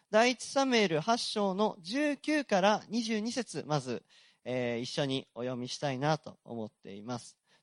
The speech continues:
第一サムエル記の八章の十九節から、えー、二十二節ですね。前にも出るので、私と皆さんで交互に、えー、読んでいきたいと思います。えー、サムエル記第一の八章十九節から、それでもこの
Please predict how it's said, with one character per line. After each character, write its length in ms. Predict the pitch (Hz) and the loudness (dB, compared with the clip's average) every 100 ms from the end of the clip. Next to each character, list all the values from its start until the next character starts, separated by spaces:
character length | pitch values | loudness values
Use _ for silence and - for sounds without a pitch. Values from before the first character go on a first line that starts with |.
| - | 0
第 200 | 170 175 | 0 0
一 140 | - | -4
サ 220 | - 180 | -6 -2
ム 140 | 170 165 | 0 -2
エ 100 | 165 | -2
ル 100 | 165 | -6
記 160 | 143 | 0
の 220 | 175 196 - | 2 2 0
八 220 | - 240 | -2 -2
章 440 | - - 214 208 196 | -2 -4 -2 -2 0
の 240 | 233 233 - | 0 0 -4
十 360 | 143 190 214 | -6 -2 -2
九 220 | 208 226 214 | -2 -4 -4
節 300 | 190 185 - | -4 -10 -4
か 140 | 196 | 2
ら、 200 | 226 - 165 | 4 2 -6
え 140 | - | -16
ー、 40 | - | -6
二 140 | 185 | -2
十 220 | 202 165 - | 0 -2 -2
二 100 | 196 | -4
節 320 | 220 196 - _ _ _ _ - | -2 -2 -6 _ _ _ _ -20
で 40 | |
す 120 | - | -6
ね。 180 | 175 180 - | -4 -2 4
前 180 | 277 | 6
に 80 | 262 | 8
も 200 | 180 123 - _ _ - | 6 4 -2 _ _ 2
出 100 | 170 | 4
る 100 | 151 | 6
の 100 | 131 | 4
で、 80 | 123 | 4
私 360 | 175 233 226 | 2 0 0
と 220 | - 233 - | 2 2 2
皆 200 | 226 226 | 2 4
さ 140 | 202 | 4
ん 60 | 151 | 2
で 120 | 127 | 2
交 140 | 240 226 | 4 6
互 140 | 175 | 6
に、 160 | 117 - | 2 -6
え 60 | - | -14
ー、 60 | 52 | -10
読 140 | 131 | -8
ん 40 | 117 | -8
で 100 | 113 | -10
い 60 | |
き 80 | - | -8
た 160 | 120 110 | -6 -6
い 60 | |
と 300 | - 170 - - | 6 8 8 0
思 220 | 117 101 | -16 -14
い 100 | 90 | -4
ま 160 | 139 | -2
す。 160 | 165 - _ _ _ | -2 -4 _ _ _
え 300 | - 113 101 110 | -16 -12 -12 -6
ー、 20 | |
サ 140 | 156 | -4
ム 140 | 135 131 | -2 -2
エ 100 | 123 | -4
ル 80 | |
記 160 | 123 113 | -8 -12
第 220 | 110 104 | -10 -10
一 240 | 104 - 113 | -12 -12 -8
の 180 | 135 - | -8 -10
八 220 | 170 - | -10 -10
章 140 | - 101 | -10 -8
十 200 | 180 202 | -6 -4
九 160 | 233 | -4
節 180 | 190 - | -4 -4
か 120 | - | -4
ら、 140 | 110 - _ - - | -6 -6 _ -20 -8
そ 160 | - | 4
れ 120 | 240 262 | 6 8
で 100 | 269 | 10
も 260 | 226 - - | 10 8 6
こ 80 | |
の 100 | 190 | 6